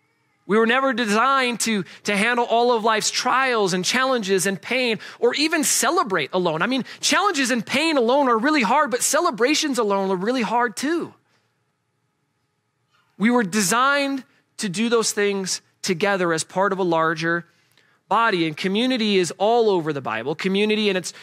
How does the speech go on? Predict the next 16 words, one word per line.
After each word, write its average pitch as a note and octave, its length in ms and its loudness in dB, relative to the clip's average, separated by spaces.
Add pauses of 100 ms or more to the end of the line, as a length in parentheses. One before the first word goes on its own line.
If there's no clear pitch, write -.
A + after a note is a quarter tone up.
its F3 180 -4
draw G3+ 540 2
to G3+ 140 -4
placing G#3 480 -2
us F#3+ 200 -2
in G#3+ 260 0
this F#3 180 -2
larger G3+ 680 2
entity G3 460 -4
called F#3+ 240 0
the E3 80 -4
church, F#3 460 -2
or F#3 80 0
in F3 80 0
our G3 240 2
case, E3+ 420 -2